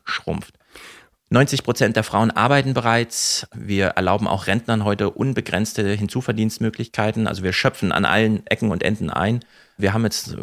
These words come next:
Versuche, ein neues Einwanderungsgesetz zu machen. Aber dieses Erwerbspersonenpotenzial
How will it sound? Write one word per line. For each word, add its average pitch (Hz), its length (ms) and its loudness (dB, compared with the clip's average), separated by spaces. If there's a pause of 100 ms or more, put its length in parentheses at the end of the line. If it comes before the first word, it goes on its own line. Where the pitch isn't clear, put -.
(480)
Versuche, 110 760 4
ein 98 100 -2
neues 95 260 2
Einwanderungsgesetz 95 1160 -2
zu - 100 -6
machen. 135 400 -2 (520)
Aber 101 180 2
dieses 127 180 -2
Erwerbspersonenpotenzial 120 1300 0